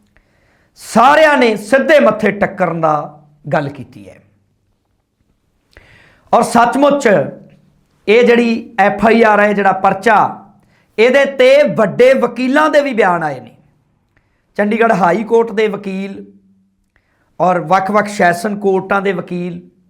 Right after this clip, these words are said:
ਇਹਦੇ 'ਤੇ ਬੋਲੇ ਨੇ ਵੀ ਇਹ ਪਰਚਾ ਬਣਦਾ ਕਿਹੜੇ ਹਿਸਾਬ ਨਾਲ ਹੈ। ਗੱਲ ਤਾਂ ਇੱਥੋਂ ਤੱਕ ਆ ਗਈ ਹੈ ਵੀ ਪਰਚਾ ਕਰਨ ਵਾਲਿਆਂ 'ਤੇ ਪਰਚਾ ਕਿਉਂ ਨਾ ਕੀਤਾ ਜਾਏ। ਅਸਲ 'ਚ ਕੀਤਾ ਕੀ?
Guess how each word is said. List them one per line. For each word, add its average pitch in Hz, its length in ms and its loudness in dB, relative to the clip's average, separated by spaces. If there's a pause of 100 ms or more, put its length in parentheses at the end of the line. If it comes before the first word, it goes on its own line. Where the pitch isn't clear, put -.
(140)
ਇਹਦੇ 170 200 -4
'ਤੇ 175 160 -6
ਬੋਲੇ 143 340 -8
ਨੇ 127 160 -16 (1160)
ਵੀ 170 60 -4
ਇਹ 240 180 2
ਪਰਚਾ 214 320 0
ਬਣਦਾ 196 380 0
ਕਿਹੜੇ 226 220 -4
ਹਿਸਾਬ 165 300 -4
ਨਾਲ 127 180 -12
ਹੈ। - 120 -20 (640)
ਗੱਲ 214 180 2
ਤਾਂ 240 120 0
ਇੱਥੋਂ 226 260 2
ਤੱਕ 220 240 -2
ਆ 185 120 2
ਗਈ 190 220 -4
ਹੈ 220 460 -2 (300)
ਵੀ 226 100 -2
ਪਰਚਾ 247 560 0
ਕਰਨ 254 360 -4
ਵਾਲਿਆਂ 320 300 0
'ਤੇ 302 140 -8
ਪਰਚਾ 254 460 -4
ਕਿਉਂ 233 260 -6
ਨਾ 220 100 -6
ਕੀਤਾ 151 300 -14
ਜਾਏ। 139 580 -6 (2000)
ਅਸਲ 285 280 0
'ਚ 277 60 0 (440)
ਕੀਤਾ 254 320 0
ਕੀ? 165 380 -8